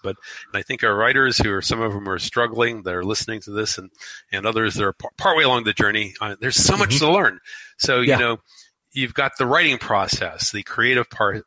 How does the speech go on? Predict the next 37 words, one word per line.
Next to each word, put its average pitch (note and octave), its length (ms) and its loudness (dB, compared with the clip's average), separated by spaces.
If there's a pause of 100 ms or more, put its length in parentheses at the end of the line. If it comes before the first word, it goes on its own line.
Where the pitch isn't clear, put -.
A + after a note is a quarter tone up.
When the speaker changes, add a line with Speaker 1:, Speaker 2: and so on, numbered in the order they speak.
(120)
Speaker 1:
part, G#2 280 0 (220)
part G2+ 240 -4
that F#2+ 120 -8
we G2 340 -10
focus A2+ 460 -4
on. E2+ 200 -10 (600)
Speaker 2:
Mm-hmm. G#2+ 140 -6
Speaker 1:
But C#3+ 160 -2
there's C3 220 0
all C3+ 160 2
the B2+ 240 0
other C3 300 2
stuff. - 580 -2
There's A2+ 320 -2
building D3 500 0
an B2 120 0
author A#2 580 0 (100)
platform, F#2+ 720 -4
which G#2 320 -2 (800)
whether B2 280 4
you A2 260 0 (100)
get A2+ 280 0
one A2 160 -2
of G2 100 -4
the G2 80 -8
big B2 300 -4
four A2+ 500 0
or G2+ 60 0
five G2 380 0
publishers D#3 520 0
to C#3 80 -2
publish, C3+ 560 2
or G2 60 0
you F#2+ 180 -6
try G#2 200 -4
to F#2+ 120 -6
do F#2 180 -12